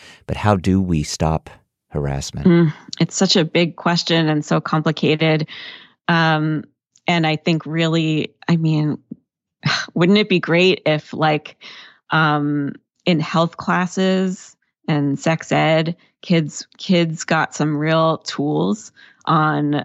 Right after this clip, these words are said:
Speaker 2: on both sides of it, on, on, like, not just how to protect yourself and say no,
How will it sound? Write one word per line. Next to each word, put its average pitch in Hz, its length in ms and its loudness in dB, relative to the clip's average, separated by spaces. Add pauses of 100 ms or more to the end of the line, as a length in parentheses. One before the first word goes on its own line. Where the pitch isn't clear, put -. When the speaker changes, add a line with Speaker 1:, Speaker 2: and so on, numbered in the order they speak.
Speaker 2:
on 156 180 0
both 170 300 0
sides 165 380 -2
of 180 100 -2
it, 185 120 0
on, 156 260 -2
on, 160 160 0
like, 151 220 -2
not 160 340 0
just - 260 -4
how 156 300 -2
to 156 360 0 (500)
protect 175 520 -2
yourself 151 560 0
and 156 180 -2
say 156 220 0
no, 151 640 0